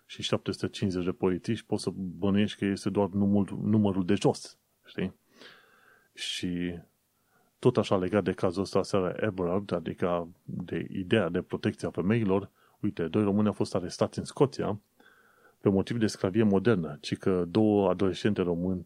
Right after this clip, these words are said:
adolescente românce din zona Kent fuseseră răpite și duse în Scoția. Doi români. Și atunci, e bine că până la urmă au fost găsite, ăștia arestați. Adevărul e că, în principiu, e în felul următor. Una la mână.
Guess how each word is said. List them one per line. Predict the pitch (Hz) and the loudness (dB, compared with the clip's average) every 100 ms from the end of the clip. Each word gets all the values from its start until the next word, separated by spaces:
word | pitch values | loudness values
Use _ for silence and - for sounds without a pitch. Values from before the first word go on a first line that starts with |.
| - | -6
adolescente | 92 90 90 87 - 107 95 | -4 -2 -2 -2 0 0 2
românce | 85 82 98 120 - 80 | 0 0 2 2 0 -8
din | 104 107 90 - - | -2 -2 -2 -10 -8
zona | 92 107 85 | 0 0 0
Kent | - 135 92 - | -2 -2 -2 -4
fuseseră | 95 - 107 101 92 | -4 0 0 2 2
răpite | 87 - 143 98 | 0 -2 -2 -2
și | - 101 | -2 -2
duse | 113 113 | -2 -2
în | |
Scoția. | 104 120 120 - - _ _ - _ _ - | 0 2 2 -2 -14 _ _ -20 _ _ 0
Doi | 110 | 4
români. | 104 123 87 - _ _ _ _ _ _ _ | 6 4 2 -2 _ _ _ _ _ _ _
Și | - - | -14 -8
atunci, | - 107 - 107 98 98 98 - _ _ _ _ _ _ _ _ _ _ - - - | -2 -2 0 2 4 4 0 -8 _ _ _ _ _ _ _ _ _ _ -20 -20 -6
e | 95 | 0
bine | 104 | 0
că | 82 92 | 2 0
până | 101 92 | 2 2
la | |
urmă | 95 98 | 2 2
au | 87 | 0
fost | - 90 | 0 -2
găsite, | 87 - 139 104 | -2 -4 -2 0
ăștia | 101 - | 0 0
arestați. | 87 85 - 139 135 - _ _ _ _ _ _ _ | -2 -2 0 0 0 -10 _ _ _ _ _ _ _
Adevărul | 98 107 117 117 | -2 2 4 6
e | 113 | 4
că, | 110 110 | 2 2
în | 110 98 | 2 2
principiu, | 104 95 - - | -2 -4 -4 2
e | 104 | 2
în | 98 | 4
felul | 113 104 98 101 104 | 4 4 2 2 0
următor. | 107 101 101 98 82 - _ _ - - _ _ - | 0 2 2 2 -2 -4 _ _ -20 -20 _ _ 0
Una | 113 104 | 4 4
la | 92 | 4
mână. | 87 85 82 - | 0 -2 -6 -12